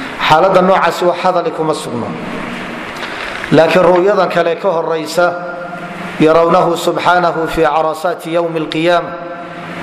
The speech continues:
Waa mowqifka marka la taagan yahay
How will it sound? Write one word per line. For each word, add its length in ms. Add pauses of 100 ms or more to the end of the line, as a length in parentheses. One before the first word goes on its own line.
(320)
Waa 580
mowqifka 560
marka 280
la 140
taagan 320
yahay 240